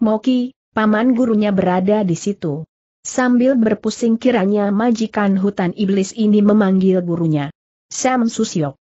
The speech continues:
Sin Gak terkejut dan membelalakan matanya lebar-lebar.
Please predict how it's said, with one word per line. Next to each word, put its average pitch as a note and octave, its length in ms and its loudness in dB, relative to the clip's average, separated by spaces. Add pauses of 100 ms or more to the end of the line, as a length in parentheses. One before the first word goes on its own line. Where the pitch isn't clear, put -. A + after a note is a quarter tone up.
(220)
Sin B3+ 340 2
Gak F#3+ 240 -4
terkejut G3 480 0
dan A3 240 0
membelalakan G#3 680 2
matanya G#3 560 0
lebar-lebar. F3+ 880 0